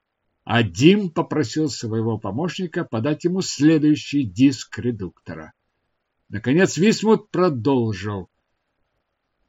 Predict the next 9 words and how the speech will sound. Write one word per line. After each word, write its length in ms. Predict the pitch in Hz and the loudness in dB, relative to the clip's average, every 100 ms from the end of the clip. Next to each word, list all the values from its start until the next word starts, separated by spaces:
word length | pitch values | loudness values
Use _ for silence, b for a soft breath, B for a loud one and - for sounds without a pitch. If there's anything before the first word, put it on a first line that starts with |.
| _ _ | _ _
Там 380 | 127 143 147 147 | 2 4 4 2
же 360 | 139 135 151 143 | 2 6 6 6
будут 420 | 120 147 147 127 | 4 4 4 4
участники 960 | 139 - 165 214 - - 208 180 185 170 | 0 2 2 2 0 -4 -4 0 4 4
тендера 840 | - 160 160 147 131 143 139 135 | 4 2 2 2 0 0 2 0
ботостроителей 1300 | 101 127 120 120 - 131 123 139 151 123 139 139 123 | -2 -4 -4 -6 -6 -4 0 4 4 2 0 2 0
Конфедерации 1200 | 135 127 110 120 123 131 131 - 127 127 123 123 | -4 -6 -4 0 0 0 -2 -4 -2 2 2 0
и 240 | 120 185 | 0 0
пилоты. 1200 | 165 - 208 214 180 156 143 - _ 104 90 87 | 0 -2 2 4 6 6 4 0 _ -8 -8 -10